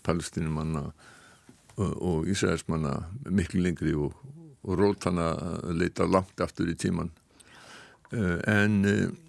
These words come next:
þessi hluti þessara átaka hófst akkúrat þarna og, eh, Ísraelsmenn hafa áður verið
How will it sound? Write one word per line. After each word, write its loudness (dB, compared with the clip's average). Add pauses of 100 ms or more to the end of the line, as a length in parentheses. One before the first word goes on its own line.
(380)
þessi 2
hluti 2
þessara 4
átaka 2
hófst -4 (500)
akkúrat -2
þarna 0 (840)
og, 2 (100)
eh, 2 (600)
Ísraelsmenn 0
hafa 2
áður 2 (840)
verið -2